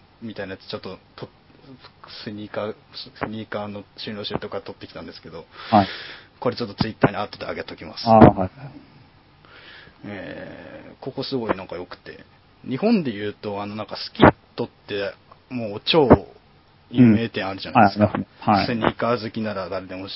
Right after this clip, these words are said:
Speaker 1: てる。まあ、スキットみたいな感じですかね。
Speaker 2: うん。
Speaker 1: なんか、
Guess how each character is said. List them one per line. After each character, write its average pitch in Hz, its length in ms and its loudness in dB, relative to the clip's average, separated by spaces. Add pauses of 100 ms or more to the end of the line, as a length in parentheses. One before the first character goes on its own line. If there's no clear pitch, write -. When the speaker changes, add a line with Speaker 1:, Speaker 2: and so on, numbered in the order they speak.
(140)
Speaker 1:
て - 80 -14
る。 - 140 -16 (680)
ま 127 100 -6
あ、 110 40 -8
ス - 180 -12
キ - 60 2
ッ - 140 10 (240)
ト 170 120 2
み 131 140 2
た 107 120 -2
い 107 40 -4
な 101 80 -6
感 101 220 -8
じ 98 40 -8
で 101 100 -8
す - 120 -12
か 85 120 -10
ね。 - 200 -4 (400)
Speaker 2:
う 120 60 4
ん。 98 320 4
Speaker 1:
な 92 80 2
ん 90 120 -2
か、 - 160 -6